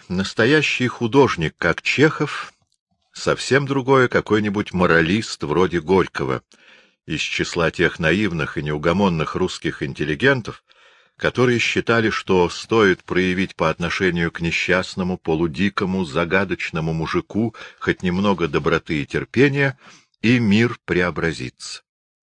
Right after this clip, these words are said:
Для примера можно взять рассказ Чехова «Новая дача». Богатый инженер выстроил для себя и своей жены дом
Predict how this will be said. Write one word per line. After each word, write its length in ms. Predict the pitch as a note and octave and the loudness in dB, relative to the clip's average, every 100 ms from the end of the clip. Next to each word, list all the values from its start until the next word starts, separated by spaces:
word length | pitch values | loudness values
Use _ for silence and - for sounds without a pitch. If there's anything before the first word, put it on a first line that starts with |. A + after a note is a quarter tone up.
| _ - _ _ _ _ | _ -20 _ _ _ _
Для 180 | E2 | -2
примера 480 | E2+ G2+ A#2 F3 F3+ | 2 2 6 6 4
можно 360 | C#3+ C3+ B2+ B2+ | 2 0 0 -6
взять 420 | E2+ F2 G#2+ - | 0 0 0 -4
рассказ 640 | - D#2+ - - G#2+ - - | -4 -4 -6 -4 -4 -4 -8
Чехова 600 | - F2+ F#2 F#2 F2 F2+ _ _ - | 0 0 0 0 0 -2 _ _ -8
«Новая 480 | D2 D#2 D2 D2+ | -2 0 0 -2
дача». 480 | C#2+ C#2 B1 - - _ _ _ _ _ _ _ _ _ _ _ _ _ _ _ _ _ _ _ _ _ - | -2 -4 -4 -8 -12 _ _ _ _ _ _ _ _ _ _ _ _ _ _ _ _ _ _ _ _ _ -2
Богатый 580 | G2 E3 F#3 D#3+ D#3 | 2 4 6 6 6
инженер 580 | A#2+ F#2 F#2+ F2 F#2 - _ _ _ _ _ | 4 2 2 4 2 0 _ _ _ _ _
выстроил 640 | F2+ A2 D#3+ - A2+ G2 F2+ | 2 2 2 0 2 4 2
для 200 | D2 E2+ | 2 0
себя 380 | - F2+ G#2 A2+ | 2 2 4 4
и 80 | |
своей 400 | G#2 - E2 F#2+ | 2 0 2 2
жены 400 | F#2 E2 D#2+ A#2+ | 0 -2 0 0
дом 420 | C3 E2 E2+ D#2+ | 0 2 2 2